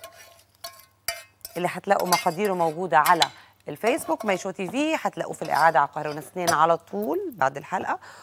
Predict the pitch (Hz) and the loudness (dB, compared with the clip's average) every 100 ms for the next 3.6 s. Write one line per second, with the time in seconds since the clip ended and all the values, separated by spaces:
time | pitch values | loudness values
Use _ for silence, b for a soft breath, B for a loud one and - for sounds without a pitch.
0 | B B 190 233 262 285 - - - 214 | B B 2 4 4 0 -8 -10 -2 0
1 | 208 214 196 185 202 190 - _ _ 208 | 2 8 10 12 10 8 6 _ _ -2
2 | 190 135 - 123 - b b b b b | -2 -6 -12 -20 -20 b b b b b
3 | - - 277 349 - | -18 -4 0 0 -2